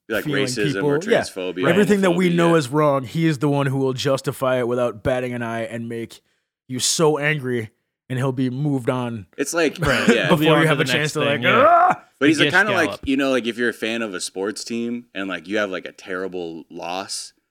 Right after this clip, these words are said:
Speaker 3: Mm.
Speaker 1: you, like, there's certain pundits or columnists that'll tell you a very narrow thing you need to hear to start feeling good again about your
Speaker 3: Yeah.
Speaker 1: shitty team.
Speaker 3: Yeah.
Speaker 1: That's what he kinda does for
Speaker 2: That
Speaker 1: people
Speaker 2: is
Speaker 1: when they're like, "I almost, I don't know if I'm being racist. Let me listen to Ben Shapiro."
Speaker 2: <laughs>
Speaker 1: Okay, no.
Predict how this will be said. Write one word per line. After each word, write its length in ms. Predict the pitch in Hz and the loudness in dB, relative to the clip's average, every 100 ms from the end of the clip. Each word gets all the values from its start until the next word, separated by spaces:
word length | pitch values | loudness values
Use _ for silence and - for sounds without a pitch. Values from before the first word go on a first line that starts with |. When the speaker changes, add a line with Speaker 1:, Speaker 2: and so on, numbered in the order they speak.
| - | -12
Speaker 3:
Mm. 140 | 127 | -8
Speaker 1:
you, 60 | 110 | -4
like, 220 | 101 90 | -4 -2
there's 180 | 107 101 | -4 -2
certain 280 | 117 101 92 | -2 -4 -4
pundits 440 | - 107 107 104 | -4 -2 0 -2
or 80 | 95 | -6
columnists 540 | - 95 104 107 107 - | -4 -4 -4 -4 -6 -6
that'll 200 | 92 87 | -6 -4
tell 120 | 98 | -4
you 100 | 92 | -4
a 20 | |
very 200 | 85 95 | -4 -6
narrow 400 | 82 85 92 95 | -6 -4 -2 -2
thing 280 | 87 98 101 | -4 -6 -6
you 80 | 92 | -6
need 180 | 95 87 | -6 -6
to 60 | |
hear 260 | 82 90 95 | -6 -4 -4
to 100 | 80 | -6
start 320 | - 98 85 | -4 -4 -4
feeling 280 | 104 92 82 | -6 -8 -8
good 160 | 90 95 | -6 -4
again 280 | 101 104 | -4 -4
about 220 | 101 87 135 | -4 -2 0
your 120 | 170 | 0
Speaker 3:
Yeah. 40 | |
Speaker 1:
shitty 320 | 113 101 95 85 | 0 -4 -6 -6
team. 280 | 92 98 104 - | -6 -6 -8 -8
Speaker 3:
Yeah. 220 | 151 117 | -6 0
Speaker 1:
That's 200 | 139 160 | 0 2
what 140 | 180 | 2
he 120 | 135 | 2
kinda 300 | 139 135 123 | 2 0 -2
does 260 | 95 110 104 | 0 0 0
for 80 | - | -2
Speaker 2:
That 100 | 101 | 0
Speaker 1:
people 240 | 107 110 | 0 2
Speaker 2:
is 20 | 107 | 0
Speaker 1:
when 80 | 107 | 2
they're 100 | 101 | 0
like, 200 | 90 - - - _ | -2 -4 -20 -20 _
"I 80 | 123 | -4
almost, 440 | 123 147 254 269 - _ - | 0 0 0 -4 -8 _ -12
I 80 | 214 | -4
don't 100 | 294 | 0
know 80 | 294 | 0
if 100 | 180 | 0
I'm 140 | 143 | 0
being 240 | 117 101 | 0 -4
racist. 520 | 82 98 196 - 247 202 | -4 -4 -2 -4 -4 -2
Let 80 | 247 | 0
me 60 | |
listen 160 | 311 240 | 0 -2
to 60 | 170 | 0
Ben 140 | 139 | 0
Shapiro." 360 | 123 117 98 82 - 151 | 0 -2 -2 -4 -8 -8
Speaker 2:
<laughs> 180 | - 180 | 2 2
Speaker 1:
Okay, 260 | 185 175 | 4 4
no. 240 | 135 120 | 4 2